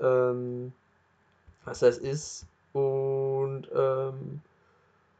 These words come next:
ja, ich, ähm, würd gern auch noch mal auf die Instagram-Kommentare eingehen, ähm, was mich auch schon wieder ein störender Punkt an den Zuschauern ist, die dann halt einfach so sagen, man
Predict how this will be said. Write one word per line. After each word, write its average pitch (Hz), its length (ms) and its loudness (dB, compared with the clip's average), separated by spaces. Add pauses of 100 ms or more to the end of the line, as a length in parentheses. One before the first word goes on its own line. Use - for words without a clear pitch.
(520)
ja, 165 360 10
ich, - 560 -8
ähm, 139 540 2
würd 190 240 8
gern 180 160 8
auch 160 120 4
noch 175 100 4
mal 156 100 4
auf 156 80 2
die - 80 -10
Instagram-Kommentare 143 1120 0
eingehen, 135 600 -4 (640)
ähm, 139 420 4
was 135 200 4
mich 151 160 0
auch 139 100 0
schon 151 140 -2
wieder 143 180 2
ein 131 140 -2
störender 151 360 6
Punkt 156 220 -2
an 151 60 0
den 143 120 -2
Zuschauern 131 560 -2
ist, 131 220 -6
die 135 60 -8
dann 131 180 0
halt 139 140 0
einfach 139 300 -6
so 139 160 -6
sagen, 135 440 2
man 127 300 -8